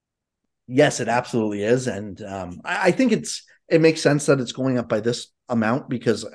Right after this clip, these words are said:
I think this is long overdue, but also I was, we were talking off, offline a couple days ago when, you know, it first got announced that it'd be jumping by three, four million dollars. And I was saying,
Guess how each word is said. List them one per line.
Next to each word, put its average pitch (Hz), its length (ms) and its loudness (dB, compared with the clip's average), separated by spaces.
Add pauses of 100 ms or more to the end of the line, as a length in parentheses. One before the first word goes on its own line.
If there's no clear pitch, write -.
(240)
I 135 60 -4
think 120 180 2
this 110 180 -4
is 107 100 -10
long 104 260 -2
overdue, 101 420 0
but 120 140 2
also 98 520 -2 (380)
I 123 60 -6
was, 123 160 4
we 131 140 2
were 120 60 2
talking 139 360 0
off, 113 260 -6 (240)
offline 104 580 -6
a - 20 -18
couple 101 260 -10
days 101 300 -8
ago 92 240 -8
when, 87 320 -8
you 104 120 -12
know, 90 120 -8
it - 100 -16
first 156 240 0
got 104 120 -2
announced 92 340 -8
that 90 100 -8
it'd 90 140 -10
be 92 100 -12
jumping 92 400 -10
by 85 300 -8 (760)
three, 107 220 -6
four 95 240 -6
million 90 280 -8
dollars. 90 500 -6
And 87 220 -10 (640)
I 117 200 -4
was 110 240 0
saying, 117 420 2